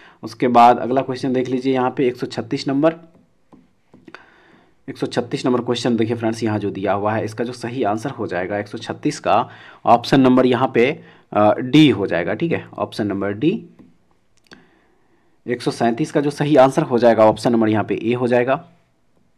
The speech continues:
उसके बाद नेक्स्ट क्वेश्चन यहाँ पे एक सौ अड़तीस और एक सौ अड़तीस का जो सही आंसर है वो ऑप्शन नंबर यहाँ पे डी है।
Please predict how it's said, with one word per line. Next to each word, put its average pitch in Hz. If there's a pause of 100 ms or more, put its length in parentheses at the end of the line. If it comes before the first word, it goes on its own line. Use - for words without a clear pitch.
(2000)
उसके 117
बाद 123
नेक्स्ट 135
क्वेश्चन 135
यहाँ 123
पे 123
एक 120
सौ 120
अड़तीस 165
और 98
एक 110
सौ 117
अड़तीस 113
का 135
जो 135
सही 127
आंसर 113
है 123
वो 95
ऑप्शन 101
नंबर 98
यहाँ 101
पे 92
डी 120
है। 143